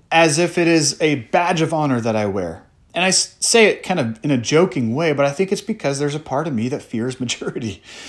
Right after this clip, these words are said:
and thinks it means that I can't be goofy or have fun. But maturity i-, is not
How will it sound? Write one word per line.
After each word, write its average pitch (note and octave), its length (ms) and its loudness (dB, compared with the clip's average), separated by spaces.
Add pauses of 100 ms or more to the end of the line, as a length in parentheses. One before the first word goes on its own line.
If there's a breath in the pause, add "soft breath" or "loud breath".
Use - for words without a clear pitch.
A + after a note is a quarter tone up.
(320 loud breath)
and E3 160 -2
thinks F#3+ 260 2
it F#3 120 -2
means C3+ 340 0
that C#3 140 -4
I C3+ 80 0
can't C#3 320 -6
be C3+ 100 -2
goofy B2 420 -2
or G#2 80 -4
have A#2 220 -6
fun. G#2 480 -6
But D#3 140 -6
maturity D#3 640 0
i-, C#3+ 40 -2
is D3 380 -2
not E3 420 0